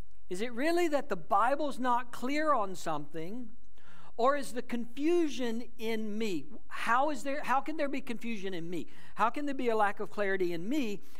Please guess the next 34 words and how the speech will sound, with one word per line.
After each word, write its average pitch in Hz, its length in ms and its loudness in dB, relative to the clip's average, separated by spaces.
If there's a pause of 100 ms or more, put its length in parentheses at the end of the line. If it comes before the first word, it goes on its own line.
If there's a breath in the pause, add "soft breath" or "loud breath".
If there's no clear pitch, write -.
(120)
and 190 160 -2
not 196 280 0 (100)
in 180 380 -2
the 165 80 -2
Bible? 233 420 0
I 190 80 -2
think 320 220 -2
a 233 80 -2
couple 262 400 -2
of 262 80 -2
ways. 262 420 -2 (260)
One 277 360 -2
of 415 80 0
the 349 100 0
ways 160 480 0
is 143 480 -2 (1500 loud breath)
our 285 340 2
s-, - 280 -2 (320)
our 262 260 2
spiritual 302 600 -2
growth 226 500 0
is 196 160 -2
just 185 400 -2
that. 156 380 -2
It's 202 180 -2
a - 40 -2
continual 220 680 -2
growth, 175 580 -2
right? 160 160 -4
We're 240 140 0
continually 254 640 0
learning 160 640 0
new 143 160 -2
things. 131 260 -2